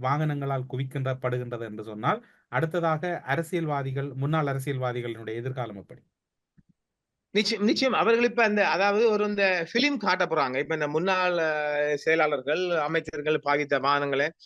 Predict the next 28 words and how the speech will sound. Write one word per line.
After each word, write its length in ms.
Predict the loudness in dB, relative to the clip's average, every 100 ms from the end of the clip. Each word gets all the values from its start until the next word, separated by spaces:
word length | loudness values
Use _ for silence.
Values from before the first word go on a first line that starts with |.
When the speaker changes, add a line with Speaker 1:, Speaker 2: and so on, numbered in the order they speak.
| -6
Speaker 2:
நாங்கள் 440 | 2 4 6 4 6
பறிமுதல் 440 | 6 6 6 4
செய்திருக்கோம், 360 | 4 2 0 -2
சீஸ் 340 | -4 -4 0
பண்ணப்பட்டிருக்கோம் 560 | 2 4 4 2 0 -2
என்று 240 | 0 -2 -4 _
காட்ட 280 | 4 4 6
போகின்றார்கள். 580 | 6 6 4 4 2 -4 -20 -20 _ _
வாகனம் 600 | -2 6 6 8 8 6
சட்டப்படி 600 | 6 4 4 6 6 6
ஆவணங்கள் 600 | 8 8 8 8 6 6
மூலமாக 640 | 6 4 4 4 2 2 2
பாவிக்கப்பட்டது. 600 | 2 2 0 0 0 0
ஆவணம் 440 | 2 2 2 0 -4 -18 -2
ஜனாதிபதி 340 | 2 6 6
ஃபைல் 220 | 8 6
செலுத்தி 380 | 4 2 0 2
அத்தனை 300 | -2 0 -2
ஃபைலும் 380 | 0 2 2 2
தூக்கினா 280 | -2 -2 0
வாகனம் 360 | 2 4 2
வந்து 220 | 2 0 0
என்னை 160 | 0
ஆகணும். 340 | 0 0 -4 -6 _ _
அதுல 240 | 2 4
எங்க 160 | 6 4
மறைக்க 320 | 4 2 2
முடியும்? 420 | 0 0 0 -4